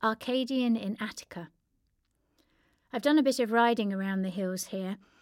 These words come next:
There being no laws of trespassing, the only stops were the great cutout through the wadis from the storm, and the Acropolis takes a different size and distance, what with the mountains changing colour.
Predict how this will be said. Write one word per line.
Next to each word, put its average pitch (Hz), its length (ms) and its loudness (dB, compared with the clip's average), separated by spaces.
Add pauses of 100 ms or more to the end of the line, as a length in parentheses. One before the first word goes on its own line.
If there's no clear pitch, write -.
(320)
There 240 140 6
being 254 240 8
no 233 220 6
laws 226 320 4
of 202 100 -6
trespassing, 196 720 -4
the 214 160 0
only 233 240 4
stops 226 480 -4
were 202 100 -2
the 196 120 -4
great 214 340 -2
cutout 214 540 -4
through 226 240 0
the 196 120 -2
wadis 196 440 0
from 196 240 -4
the 190 80 -2
storm, 190 520 -4 (560)
and 233 160 4
the 240 120 4
Acropolis 226 720 -4
takes 208 320 -4
a 208 60 -6
different 226 400 -2
size 214 420 0
and 196 160 -2
distance, 196 680 -4
what 214 260 -4
with 196 120 -4
the 208 80 -4
mountains 202 580 -2
changing 180 480 -6
colour. 190 320 -10